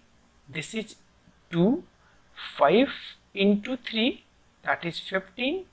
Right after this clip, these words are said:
and five minus three, that is, uh,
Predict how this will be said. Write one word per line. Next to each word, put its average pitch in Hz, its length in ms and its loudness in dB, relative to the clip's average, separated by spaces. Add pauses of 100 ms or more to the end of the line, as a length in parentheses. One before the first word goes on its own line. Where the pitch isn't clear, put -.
(500)
and 170 220 6 (160)
five 190 380 6
minus 185 460 0 (120)
three, 202 400 0 (240)
that 131 360 -6
is, - 360 -18
uh, 143 160 -4